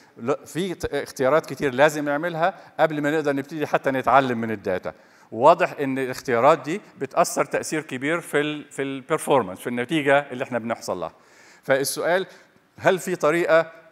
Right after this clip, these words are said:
آه، سيستماتيك، طريقة، آه، ن-، نظامية نقدر ن-، ن-، نتبعها بحيث إن إحنا نعمل هذه الاختيارات؟ ال-، ال-، ال-، ال-، الإجابة على السؤال ده جزئين،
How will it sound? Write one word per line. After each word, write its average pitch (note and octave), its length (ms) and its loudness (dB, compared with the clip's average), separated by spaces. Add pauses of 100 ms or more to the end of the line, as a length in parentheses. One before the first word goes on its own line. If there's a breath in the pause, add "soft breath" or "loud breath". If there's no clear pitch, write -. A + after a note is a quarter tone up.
آه، C3 220 2
سيستماتيك، C#3 640 0
طريقة، C#3 340 2
آه، B2+ 520 4
ن-، B2 300 -8
نظامية C#3+ 680 4
نقدر B2 320 -2
ن-، A#2 260 -4
ن-، A#2 220 -4
نتبعها E3+ 540 2
بحيث E3 340 -6
إن D3+ 100 -4
إحنا D3 220 -2
نعمل D#3 320 0
هذه C#3 200 -2
الاختيارات؟ G#2 640 -6 (1400 soft breath)
ال-، C#3 260 -8
ال-، C#3 220 -6
ال-، C3 200 -6
ال-، C3 180 -6
الإجابة D#3 380 0
على F#3 60 6
السؤال F3 380 0
ده F3+ 260 2 (260)
جزئين، A#2+ 520 -6